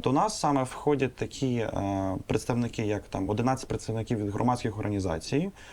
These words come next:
а, три представника від громадських організацій ветеранського типу, двадцять три представника від, а, студентського самоврядування та коледжів, одинадцять представників від шкільного самоврядування, один представник від Малої академії наук, а, саме Київської,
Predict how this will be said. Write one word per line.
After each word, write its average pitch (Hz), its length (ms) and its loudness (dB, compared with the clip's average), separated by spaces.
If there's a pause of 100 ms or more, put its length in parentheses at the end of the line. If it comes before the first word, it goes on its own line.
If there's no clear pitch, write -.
(160)
а, 95 240 0
три 147 240 2
представника 117 500 -2
від 110 100 0
громадських 113 480 -2
організацій 110 520 0
ветеранського 98 580 0
типу, 135 400 0
двадцять 131 400 0
три 127 160 0
представника 107 720 -2 (460)
від, 107 300 -4
а, 95 280 0 (220)
студентського 120 460 0
самоврядування 110 580 0
та 107 100 -2
коледжів, 98 560 -2
одинадцять 120 400 0
представників 107 600 0
від 104 140 0
шкільного 165 400 0
самоврядування, 113 760 0
один 110 260 0
представник 104 460 -4
від 101 280 -4
Малої 104 260 2
академії 98 360 0
наук, 208 320 0 (600)
а, 110 200 0
саме 104 220 -4
Київської, 101 480 -2